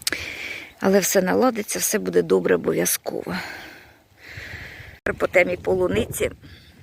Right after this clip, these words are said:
Оце для того, щоб не було таких в мене великих сюрпризів, я саджаю всякі сорти. І в основному я на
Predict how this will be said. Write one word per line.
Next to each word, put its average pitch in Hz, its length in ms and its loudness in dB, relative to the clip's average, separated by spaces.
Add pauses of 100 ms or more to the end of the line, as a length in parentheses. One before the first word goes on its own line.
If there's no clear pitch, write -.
(680)
Оце - 220 4
для 180 160 2
того, 190 280 0
щоб 175 440 0 (320)
не 175 460 0 (100)
було 196 800 2
таких - 640 0
в - 40 -4
мене 170 320 0
великих 196 680 2
сюрпризів, - 600 0
я 190 420 0
саджаю 185 680 0
всякі 170 460 0
сорти. 160 520 -4 (680)
І 190 280 2 (720)
в - 40 -4
основному 196 800 0 (720)
я 107 360 4 (300)
на 190 300 4